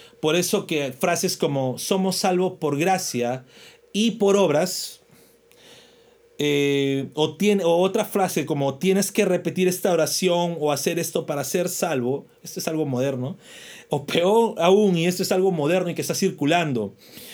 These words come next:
personas que dicen, "Jesús pagó solamente el sesenta por ciento de tu salvación, el otro cuarenta por ciento lo obtienes tú", pues no tiene ningún sustento bíblico, al menos no tienen un sustento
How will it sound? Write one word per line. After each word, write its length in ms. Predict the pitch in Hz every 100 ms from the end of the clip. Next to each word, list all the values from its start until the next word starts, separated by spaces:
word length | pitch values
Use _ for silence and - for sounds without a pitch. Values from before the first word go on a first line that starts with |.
| -
personas 400 | - 160 196 202
que 80 | 202
dicen, 220 | 202 214
"Jesús 260 | 190 202 262
pagó 280 | - 240 247
solamente 420 | 262 247 233 220
el 80 | 233
sesenta 420 | 202 220 214 190
por 140 | 190
ciento 240 | - 202 196
de 40 |
tu 60 | 180
salvación, 600 | 180 139 131 180 156 120 - -
el 100 | 147
otro 240 | 196 247 -
cuarenta 480 | 190 196 220 190
por 140 | 196 175
ciento 300 | 214 208 226
lo 100 | 180
obtienes 360 | 131 185 180
tú", 300 | - 185 110
pues 420 | - 117 - - _ _ _ - - - - - - _
no 160 | - 156
tiene 200 | 190 180
ningún 340 | 156 151 214
sustento 500 | 233 196 - 190 180
bíblico, 540 | 147 143 120 110 139 160 - - _ _ _ -
al 160 | 139 151
menos 320 | 180 190 185
no 120 | 180
tienen 220 | 190 185
un 120 | 185 180
sustento 580 | 139 - 175 208 196